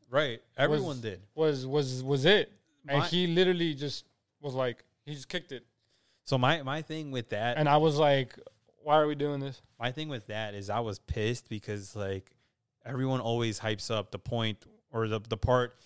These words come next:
Speaker 1: in the ar-, in the war arc, right, from Naruto, where it's the five Kage versus Madara, right?
Speaker 2: And, and he brings
Speaker 1: And then he, he wood clones the five, right? So that it's five on one.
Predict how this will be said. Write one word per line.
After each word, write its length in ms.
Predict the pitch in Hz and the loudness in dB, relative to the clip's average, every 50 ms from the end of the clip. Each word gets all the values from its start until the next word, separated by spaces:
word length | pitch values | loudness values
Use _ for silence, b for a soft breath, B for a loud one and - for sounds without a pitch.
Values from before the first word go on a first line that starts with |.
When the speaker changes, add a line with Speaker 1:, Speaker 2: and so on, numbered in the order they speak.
| b b b - | b b b 0
Speaker 1:
in 220 | 120 131 131 127 | 2 2 4 4
the 140 | 123 120 120 - | 2 0 0 2
ar-, 220 | - 120 127 131 131 | 6 6 6 6 4
in 60 | 123 | -2
the 80 | 117 110 | -4 -6
war 280 | 110 123 139 143 143 | -4 -2 0 0 0
arc, 280 | 120 104 101 104 - _ _ _ | -2 -4 -6 -8 -10 _ _ _
right, 200 | 120 113 120 117 | -6 -4 -4 -4
from 140 | - 131 123 | -8 -10 -8
Naruto, 520 | 131 139 139 135 120 - 113 104 101 101 - _ b b b b b b b b b b _ | -4 -2 -2 -2 -4 -4 -6 -8 -8 -8 -12 _ b b b b b b b b b b _
where 500 | 127 127 123 120 117 117 117 113 113 - - | 0 4 6 6 6 4 2 -2 -4 -6 -6
it's 240 | 123 123 110 - | -6 -6 -6 -4
the 120 | - - 110 | -6 -6 0
five 300 | - 135 135 147 147 - | 2 4 4 4 2 0
Kage 500 | - 143 139 135 135 131 135 127 123 113 | -2 -2 -2 0 0 -2 -2 -4 -4 -6
versus 640 | 117 117 120 113 - - 127 120 117 113 110 104 107 | -6 -6 -6 -6 -6 -4 -2 -2 0 0 -2 -4 -4
Madara, 420 | 120 117 113 110 104 95 87 85 - _ _ _ _ | -2 0 0 0 0 -2 -6 -12 -16 _ _ _ _
right? 180 | 107 107 113 123 | -6 -4 -4 -4
Speaker 2:
And, 80 | 131 - | -4 -4
and 140 | 131 135 135 | -2 0 0
he 80 | 135 | 0
brings 200 | 127 120 131 135 135 135 | 0 0 -2 -2 -2 -4
Speaker 1:
And 0 | |
then 60 | 139 139 | -6 -6
he, 340 | 131 143 151 143 131 127 127 | -8 -8 -8 -8 -8 -8 -8
he 160 | 127 127 131 127 | -6 -6 -6 -6
wood 260 | 113 110 127 143 139 | -4 -2 -2 -2 -2
clones 520 | - - 147 147 147 147 139 120 - - - | -2 -2 -2 0 0 -2 -4 -6 -10 -14 -14
the 120 | 123 123 117 | -12 -12 -8
five, 380 | - 139 135 135 139 135 127 120 131 - _ | -4 -2 -2 0 0 -2 -4 -6 -14 -20 _
right? 360 | - 117 110 113 120 131 143 - - | -10 -6 -4 -2 -2 -4 -6 -10 -14
So 180 | - - 123 | -10 -6 0
that 140 | 117 120 123 | 2 4 4
it's 120 | 120 110 - | 4 4 2
five 240 | - 123 123 123 | 2 0 0 0
on 120 | 123 117 117 | -4 -8 -8
one. 260 | 123 135 135 123 123 | -8 -8 -8 -10 -10